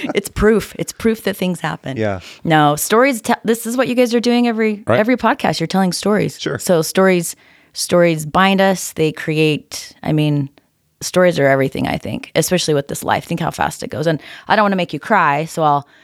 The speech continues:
Speaker 3: I'm
Speaker 1: get
Speaker 3: a
Speaker 1: off my
Speaker 3: crier.
Speaker 1: soapbox <laughs> about, uh, how important they are. But no, yeah, stories, they
Speaker 2: Like, was your mom a scrapbooker?
Speaker 1: Yeah.
Speaker 2: Okay.
Speaker 1: Yeah, guy, you know, but all big into ancestry stuff, and I still haven't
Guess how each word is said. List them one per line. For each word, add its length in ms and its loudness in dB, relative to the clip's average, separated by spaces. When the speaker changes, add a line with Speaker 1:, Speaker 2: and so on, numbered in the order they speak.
Speaker 3:
I'm 80 -6
Speaker 1:
get 80 -2
Speaker 3:
a 40 4
Speaker 1:
off 60 0
my 60 2
Speaker 3:
crier. 160 0
Speaker 1:
soapbox 680 2
<laughs> 80 2
about, 300 4
uh, 240 4
how 180 2
important 360 -2
they 100 0
are. 140 -2
But 380 -2
no, 220 2
yeah, 200 2
stories, 520 -4
they 280 0
Speaker 2:
Like, 120 -2
was 120 2
your 100 0
mom 220 0
a 40 0
scrapbooker? 500 -2
Speaker 1:
Yeah. 260 0
Speaker 2:
Okay. 100 -2
Speaker 1:
Yeah, 200 4
guy, 240 2
you 120 2
know, 140 4
but 120 -2
all 180 0
big 180 2
into 200 0
ancestry 600 0
stuff, 280 0
and 100 2
I 100 2
still 220 -2
haven't 200 -2